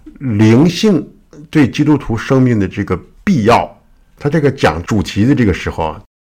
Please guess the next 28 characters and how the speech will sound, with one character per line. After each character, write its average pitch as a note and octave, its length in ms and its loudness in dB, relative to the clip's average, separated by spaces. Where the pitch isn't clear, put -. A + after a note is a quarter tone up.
应 D3 60 2
该 C3+ 160 4
是 C3+ 160 -4
一 G#2+ 100 -2
个， B2 140 -4
在 B2 160 -2
一 G#2+ 80 -2
个 G#2+ 80 -6
大 A#2 280 -2
的 F2+ 140 -6
一 F#2 80 -6
个 F2 80 -4
会 D3+ 220 0
议 G3 120 0
上， D#2+ 240 -8
由 G2 100 2
一 A#2+ 80 2
个 A#2+ 100 2
神 G2 280 -2
父 A#2 160 -4
呢 F#2 100 -2
来 E2 160 -4
主 F#2+ 240 -4
讲 D2+ 200 -4
这 F2 120 -10
个 D#2+ 60 -4
主 D#2+ 180 -14
题。 - 280 -18